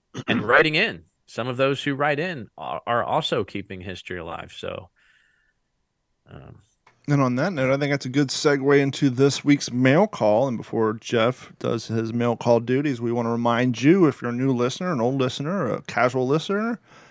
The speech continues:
Speaker 2: and you have a question for us, a question about World War Two, or perhaps you have a, uh, topic that you know about that we haven't covered, if you want to give us a brief history through email,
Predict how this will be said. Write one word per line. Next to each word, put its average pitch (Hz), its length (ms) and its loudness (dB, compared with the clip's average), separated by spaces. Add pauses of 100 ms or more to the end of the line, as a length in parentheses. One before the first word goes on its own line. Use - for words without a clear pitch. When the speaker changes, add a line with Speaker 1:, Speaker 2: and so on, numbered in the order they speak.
(100)
Speaker 2:
and 135 80 -4
you 135 60 4
have 135 100 2
a 120 40 -4
question 147 420 2
for 135 200 -2
us, 143 320 0
a - 40 -10
question 113 340 -4
about 113 180 -4
World 127 220 -4
War 131 180 -2
Two, 156 300 0
or 139 100 0
perhaps - 580 -4 (640)
you 127 180 0
have 117 260 -2
a, 120 200 0
uh, 120 180 0 (120)
topic 127 380 0
that 120 160 0
you 131 160 -4
know 143 400 2
about 160 340 2
that 117 240 -2 (500)
we 156 220 6
haven't 135 360 0
covered, 143 360 -2
if - 100 -8
you 117 80 -4
want 113 140 -6
to 113 60 -6
give 117 100 -8
us - 80 -8
a 113 100 -2
brief 160 640 2 (480)
history 143 380 6
through 143 200 6
email, 135 500 2